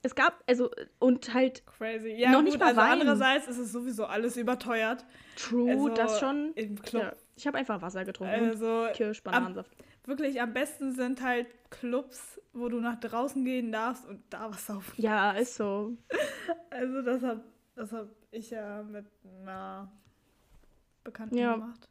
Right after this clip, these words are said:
Speaker 1: nee, viel besser so. Aber egal.
Speaker 2: Weil
Speaker 1: Du wolltest was erzählen zu
Speaker 2: Aber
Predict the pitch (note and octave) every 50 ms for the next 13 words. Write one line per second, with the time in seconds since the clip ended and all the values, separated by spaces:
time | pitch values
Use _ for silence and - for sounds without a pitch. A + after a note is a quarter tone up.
0 | _ _ - A#3 A3+ A3+ A3 A3 G#3+ G#3 A3 - _ _ _ _ _ - A#3+ A3
1 | G#3+ G#3 G#3 - G#3+ G#3 G#3 A3 G#3 G#3 G#3 G#3 - _ _ - A3 G3+ G3 G#3
2 | - F#3+ F#3 G3 G#3 G#3 G3+ - _ _ _ - G3 G3+ G#3 G3+ G3 G3+ G#3 -
3 | - - - _ - _ _ _ _ _ _ _ _ _ _ _ _ _ _ _
4 | _ _ _ - _ _ _ _ _ _ - C4 B3 C#4 C#4+ C#4+ D4 - C#4 C4+
5 | C#4 B3+ - - C#4 C4+ B3+ B3+ - - B3 B3 B3 B3 B3 B3+ B3 G#3+ A3